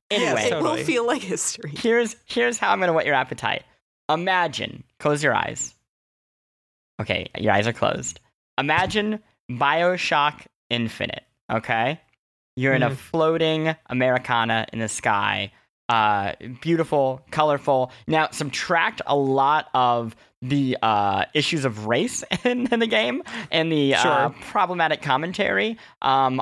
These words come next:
Speaker 1: on, uh, both sides being wrong. Um, and now put a volcano in it, okay? And add Mickey Mouse.
Speaker 3: Wait, in the town?
Speaker 1: Yes, a big volcano <laughs> right in the middle of it.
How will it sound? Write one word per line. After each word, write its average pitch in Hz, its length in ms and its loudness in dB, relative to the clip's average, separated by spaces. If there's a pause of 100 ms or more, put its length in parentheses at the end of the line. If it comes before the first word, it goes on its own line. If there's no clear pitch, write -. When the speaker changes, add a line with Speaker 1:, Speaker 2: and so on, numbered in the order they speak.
Speaker 1:
on, 123 440 2
uh, 113 240 2
both 123 260 0
sides 151 380 0
being 165 400 -2
wrong. 165 360 0 (400)
Um, 123 400 0 (280)
and 131 200 2
now 131 580 0 (260)
put 156 120 2
a 147 60 2
volcano 135 800 0
in 95 140 -2
it, - 180 -2 (560)
okay? 117 540 0 (720)
And 143 280 2
add 135 180 2
Mickey 139 280 -2
Mouse. 92 260 0
Speaker 3:
Wait, 175 300 0
in 175 220 2
the 175 100 2
town? 175 500 0 (140)
Speaker 1:
Yes, 196 400 -2
a 147 80 2 (120)
big 208 200 0
volcano 165 520 2
<laughs> - 0 -
right 156 300 0
in 180 60 -6
the 190 80 0
middle 151 280 2
of 104 160 0
it. - 240 -6